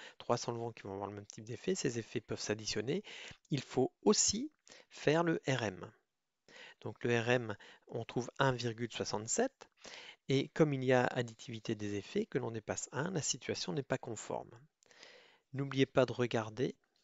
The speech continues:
euh, à chaque fois que vous avez un exercice de ce type-là, ou que vous avez une situation de ce type-là, est-ce qu'il y a un risque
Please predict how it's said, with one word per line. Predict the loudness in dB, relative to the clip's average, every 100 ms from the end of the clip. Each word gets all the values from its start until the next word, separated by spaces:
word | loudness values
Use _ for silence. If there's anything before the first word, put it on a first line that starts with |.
| _ _ _ _ _ _ _ _ _ _ _ _ -14 0
euh, | 0 2 -2 -4 -6 -2
à |
chaque | 2 2 0
fois | 2 2
que | 2 -4
vous | -4
avez | -4
un | -6
exercice | -8 -10 -8 -8 -8
de |
ce | -8 -12
type-là, | -14 -12 -8 -8 -10 _ -20 -20 -20 -20 _
ou | -12
que | -6
vous | -2 -2
avez | -2
une | -2
situation | -2 0 -2 -2 -4
de | -10
ce |
type-là, | -14 -14 -6 -6 -6 -2
est-ce | 0 0
qu'il | -4 -4
y | -4
a | -4 -6 -2
un | -2
risque | -2 -6 -6